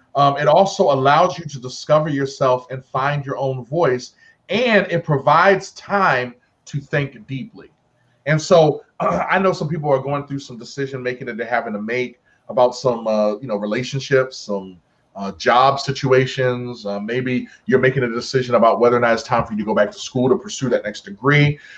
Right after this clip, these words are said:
Maybe it's about time for you to make a move in your businesses or start a business even. Maybe it's about time for you to make a decision about, um, where you're gonna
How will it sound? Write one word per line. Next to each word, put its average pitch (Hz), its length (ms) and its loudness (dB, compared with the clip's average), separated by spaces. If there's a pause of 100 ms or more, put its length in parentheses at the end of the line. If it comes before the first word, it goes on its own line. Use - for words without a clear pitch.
(100)
Maybe 135 280 4
it's 135 140 2
about 120 260 4
time 127 340 -2
for 120 120 -12
you 120 120 -4
to 113 80 -2
make 123 200 0
a 110 40 0
move 120 440 -2
in 110 80 -6
your 101 180 -2
businesses 135 720 2 (420)
or 131 360 6
start 127 360 4
a 131 40 -2
business 147 340 0
even. 147 340 2
Maybe 160 220 6
it's 156 100 2
about 135 200 4
time 139 280 2
for 131 100 -6
you 131 140 -2
to 123 60 2
make 123 180 -2
a 123 60 -4
decision 127 460 -8
about, 120 360 4 (260)
um, 123 360 2
where 135 120 4
you're 143 120 2
gonna 135 140 4